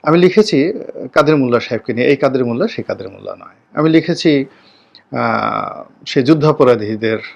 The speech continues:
নিয়ে, সাইদি সাহেবকে নিয়ে অনেকবার লিখেছি, ছয় সাতবার লিখেছি। তো এই আওয়ামী লীগের একটা পলিটিক্যাল কালচার ছিল, সেই কালচার ছিল, কালচারের কারণে তারা এই নেতিবাচক বিষয়গুলোকে হজম করতে পেরেছে। তার সঙ্গে সঙ্গে আওয়ামী লীগের অনেক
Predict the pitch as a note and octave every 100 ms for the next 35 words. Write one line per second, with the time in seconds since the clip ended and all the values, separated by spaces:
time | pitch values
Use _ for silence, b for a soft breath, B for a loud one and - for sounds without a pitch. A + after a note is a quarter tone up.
0 | _ - A2+ A2 G2 F2+ - E3 F3 F3
1 | E3+ E3+ E3 D#3+ D#3+ G3+ G#3+ A2+ G#2+ G2
2 | - G#2+ - - - - C#3 - G#2 A2
3 | A2+ - A2+ - - b b b b b
4 | b - G#3 F3+ G3+ - D#3 E3 D3 F#3
5 | G#3+ A3+ G#3+ F#3 D#3 G3+ C#3+ B2+ A#2+ A2
6 | C3+ B2 A#2+ B2+ A#2 - - - - A#2
7 | F2 - _ _ - D3 - A2+ A2+ C#3
8 | - G#3+ - A#2 D3+ C#3+ D3 A2 F#2+ B2+
9 | - _ b b b b - F#3 E3+ D#3
10 | D3 D3 D#3 G3 F#3+ F3+ C#3 C3+ B2+ B2+
11 | C3+ F3+ - A2+ A#2 A2+ - A#2 C#3 C3+
12 | A3+ A#3+ D3+ D3 G3 G3 G#3 E3 C#3+ D3
13 | D3 C3+ D#3+ G#3 G#3+ G#3+